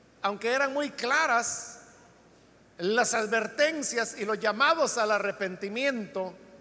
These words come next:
que Dios les hacía a través del profeta,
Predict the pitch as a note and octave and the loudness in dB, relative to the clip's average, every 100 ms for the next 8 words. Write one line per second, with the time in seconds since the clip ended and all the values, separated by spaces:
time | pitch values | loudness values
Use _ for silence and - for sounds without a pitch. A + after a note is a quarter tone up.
0 | - - - - - - G3 A#3 C4 C4 | -20 -20 -20 -20 -20 -4 -2 0 0 2
1 | A3+ G3+ D4 C#4 A#3 A3 G3+ G3+ A3 A#3+ | 0 -2 -2 0 0 0 -2 0 2 2
2 | B3 - A3 B3 A#3 - E3+ F#3 | 2 0 -2 0 0 -2 -6 -6